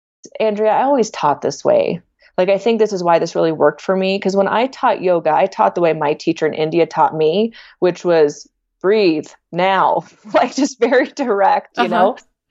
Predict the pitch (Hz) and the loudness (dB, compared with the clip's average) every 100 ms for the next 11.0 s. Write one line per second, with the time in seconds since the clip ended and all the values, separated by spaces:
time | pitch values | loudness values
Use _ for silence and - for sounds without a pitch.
0 | - - 233 226 226 233 220 - 226 233 | -10 -2 -2 -2 -4 -2 0 0 0 -2
1 | 214 233 - 320 - 349 277 381 392 269 | 0 -2 0 -2 -2 -2 0 2 0 -2
2 | 233 233 262 262 269 - 277 302 285 214 | -2 0 2 0 -4 -2 0 0 0 -2
3 | 226 247 254 233 233 285 285 220 180 170 | -2 -6 -6 -4 0 0 0 0 2 2
4 | 170 - - - - - 202 190 185 190 | 2 -2 -18 -20 -10 -2 2 2 0 -2
5 | - 214 220 202 180 - - _ _ _ | -4 0 0 0 -2 -6 -14 _ _ _
6 | - 180 175 180 185 - - 151 147 - | -12 -4 0 2 2 0 0 2 2 -2
7 | - 180 175 - 180 220 214 175 160 - | -4 -6 -6 -6 -2 -2 -2 0 0 0
8 | 165 165 - 165 156 160 151 151 - 175 | -2 -4 -2 -2 -2 0 2 2 -2 -6
9 | 151 156 151 147 156 147 - 139 143 151 | -4 -2 0 2 2 0 -2 -4 0 0
10 | 170 208 196 214 220 233 - - 294 | 0 0 0 2 0 -2 -8 -2 0